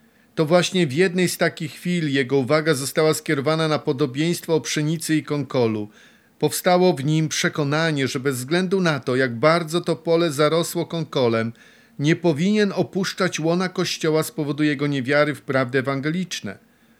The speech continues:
Zdecydował wtedy, nie wiadomo czy dobrze, czy źle, że jakakolwiek jest mieszanina pszenicy z konkolem, on powinien powrócić do trzody, gdyż w tym czasie uważał się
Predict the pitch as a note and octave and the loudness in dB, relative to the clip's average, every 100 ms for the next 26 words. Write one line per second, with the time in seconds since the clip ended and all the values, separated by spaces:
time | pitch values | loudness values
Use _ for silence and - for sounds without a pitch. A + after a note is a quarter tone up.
0 | _ _ _ _ A#2 D3 D#3+ E3+ F#3 G3+ | _ _ _ _ -4 0 0 2 2 2
1 | F#3 - E3 D3+ E3 F3 - _ _ - | 0 2 2 4 0 -2 -8 _ _ -4
2 | C3+ D#3 F#3 G#3+ G#3 G3+ D3 D3+ C#3+ E3 | 0 0 2 2 0 -2 0 0 0 -2
3 | E3 E3+ C3+ C3+ A#2 G2 - _ _ _ | -4 -4 -2 0 0 0 -6 _ _ _
4 | _ B2+ G#2+ C#3 D#3+ D3+ E3+ F#3 F#3+ - | _ -10 -4 0 0 0 0 2 -2 -2
5 | A3 G#3+ G#3+ - G#3 F#3+ F#3 F#3 F#3 F#3 | 0 0 -2 -2 -2 -2 0 0 0 0
6 | F#3 G3 F3+ - - D3+ F3 F3+ F#3+ E3+ | 0 0 -2 -2 -2 0 -2 -4 -6 -6
7 | - C3+ B2+ C#3+ D3 C#3 - - _ C#3+ | -4 -4 -2 0 0 -2 -8 -20 _ 0
8 | G3 F#3+ G#3 F#3+ G#3+ G3 F#3 D3 F3+ - | 0 2 2 2 0 0 0 0 0 -2
9 | F3+ D#3+ D#3 - E3+ D#3+ D#3 C#3 C#3 - | -2 -2 -2 0 0 0 0 -2 -6 -2
10 | G3 G#3+ G3+ - _ _ - F3 D3+ - | -2 0 -4 -10 _ _ -4 0 0 0
11 | B2+ B2+ C3+ D#3 D3 D3+ - D3 C#3+ | -4 -2 0 0 0 -4 -2 -2 -2